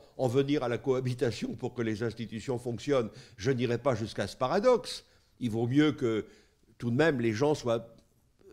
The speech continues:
en mesure de s'entendre sur beaucoup plus de sujets. Mais je ne suis bien, je suis bien loin d'y voir le mal absolu qu'on prétendait corriger par le quinquennat. C'est le contraire qui s'est passé. Et moi, je ne, si, euh, on,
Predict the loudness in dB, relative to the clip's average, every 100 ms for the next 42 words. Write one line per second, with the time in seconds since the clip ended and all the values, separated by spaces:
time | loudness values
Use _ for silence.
0 | -14 -14 -6 0 0 4 2 2 0 0
1 | -2 0 0 -2 -4 -2 -4 -4 -8 -8
2 | -4 -2 2 0 -2 -12 -20 -6 4 4
3 | 4 2 4 4 0 -2 -2 4 2 4
4 | 0 -2 -4 2 6 8 8 6 4 4
5 | 2 4 4 4 -2 -10 -20 0 6 6
6 | 8 6 6 4 4 4 6 6 4 -2
7 | -16 0 2 6 6 6 4 4 4 4
8 | 4 2 0 0 0 0 -2 0 0 0
9 | 0 0 -2 -2 -2 0 -2 -2 -8 -8
10 | -8 -8 -10 -14 _ _ _ _ -4 2
11 | 2 2 0 0 0 0 2 2 0 -6
12 | _ -10 -4 -4 -2 -2 2 2 2 0
13 | -2 -4 -8 -8 -10 -12 -12 -14